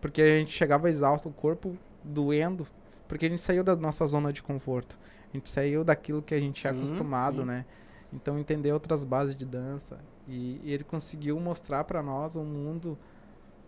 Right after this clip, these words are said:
Speaker 1: cara, um mundo totalmente diferente daquilo que a gente é acostumado.
Speaker 2: Uhum.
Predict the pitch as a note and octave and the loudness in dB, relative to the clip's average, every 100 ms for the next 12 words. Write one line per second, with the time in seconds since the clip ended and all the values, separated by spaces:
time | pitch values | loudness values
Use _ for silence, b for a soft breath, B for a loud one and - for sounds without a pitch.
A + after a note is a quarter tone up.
0 | - - - - - D#3+ D3+ C3 C3 C3+ | -20 -20 -20 -4 4 4 4 0 -4 -4
1 | D3+ D#3+ D#3+ D#3+ D3+ - D#3+ F3 E3+ E3+ | -4 -4 -4 -4 -8 -4 -2 0 -2 -2
2 | - D3+ D#3 - D#3 D3 D#3 D3 D#3 - | -2 -2 -2 -4 -4 -2 -2 -4 -6 -10
3 | - C#3 B2 B2 - A#2+ | -10 -6 -6 -8 -12 -12